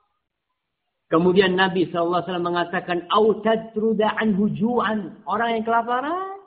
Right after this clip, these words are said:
kau kasih makan. Kita ini udah meninggalkan beberapa tradisi baik orang dulu.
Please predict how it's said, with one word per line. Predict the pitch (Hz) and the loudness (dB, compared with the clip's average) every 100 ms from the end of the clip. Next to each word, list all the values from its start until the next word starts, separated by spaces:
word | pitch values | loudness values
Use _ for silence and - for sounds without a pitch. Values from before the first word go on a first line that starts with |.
| _ _ _ _ _ _ - | _ _ _ _ _ _ -12
kau | 226 | -6
kasih | 220 208 175 | -4 -4 -4
makan. | 160 - 98 _ _ _ _ _ _ _ _ _ _ _ _ _ 466 _ _ _ _ _ _ _ _ _ _ | -4 -6 -18 _ _ _ _ _ _ _ _ _ _ _ _ _ _ _ _ _ _ _ _ _ _ _ _
Kita | 139 135 143 | -6 -2 2
ini | 151 151 156 156 - _ _ _ _ _ _ _ _ _ _ _ _ _ _ | 4 4 2 -2 -12 _ _ _ _ _ _ _ _ _ _ _ _ _ _
udah | - 139 147 135 | -4 0 0 0
meninggalkan | 143 139 139 135 143 | 0 2 0 0 -2
beberapa | 131 131 131 131 - 131 - | 0 0 0 -2 -2 -4 -4
tradisi | 135 127 127 - 135 | -4 -4 -4 -4 -4
baik | 113 117 131 131 - | -2 0 0 -2 -4
orang | 127 117 | -4 -2
dulu. | 117 123 107 95 | -2 -2 -2 -6